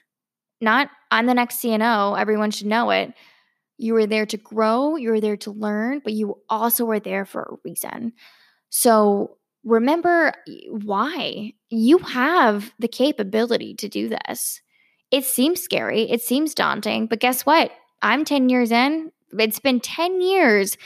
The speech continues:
since I stood in Tecumseh Court and I raised my right hand and I joined the Navy and I entered the Naval Academy. And I am not at all the same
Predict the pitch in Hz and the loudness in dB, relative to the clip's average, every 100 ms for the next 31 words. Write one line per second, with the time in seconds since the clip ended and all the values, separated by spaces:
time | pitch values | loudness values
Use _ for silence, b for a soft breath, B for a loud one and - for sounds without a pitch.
0 | B B B 240 214 214 247 240 233 214 | B B B -2 0 -2 -2 0 2 2
1 | 214 220 220 220 240 220 208 190 202 b | 0 0 -2 0 -4 -2 0 0 -4 b
2 | b b 233 214 202 226 254 277 269 226 | b b -2 0 4 4 4 4 4 2
3 | 233 208 190 202 - 220 233 240 226 202 | 0 -4 -4 -4 -2 0 2 4 4 2
4 | 196 190 190 202 196 - 196 190 196 160 | 0 0 -2 -2 -2 -4 -6 -8 -10 -10
5 | - - - - 67 82 214 B B B | -8 -8 -6 -6 -4 -4 -4 B B B
6 | B - 220 220 208 208 - _ _ - | B 2 4 6 4 4 0 _ _ -12
7 | - 220 226 220 208 208 208 226 269 294 | -2 0 2 2 2 4 4 4 4 6
8 | 285 254 - 214 226 _ 247 208 - - | 6 6 4 0 -4 _ -6 -4 -4 0
9 | 254 277 285 285 | 2 2 2 0